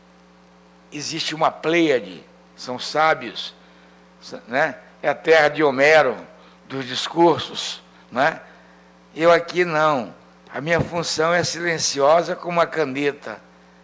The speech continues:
e o papel na mesa. Pois bem,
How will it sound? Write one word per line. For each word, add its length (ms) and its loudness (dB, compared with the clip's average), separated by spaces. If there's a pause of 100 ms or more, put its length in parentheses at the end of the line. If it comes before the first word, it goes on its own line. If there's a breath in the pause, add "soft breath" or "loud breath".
(120)
e 100 -10
o 60 -8
papel 460 0
na 140 -2
mesa. 400 -12 (1300)
Pois 160 -12
bem, 240 -16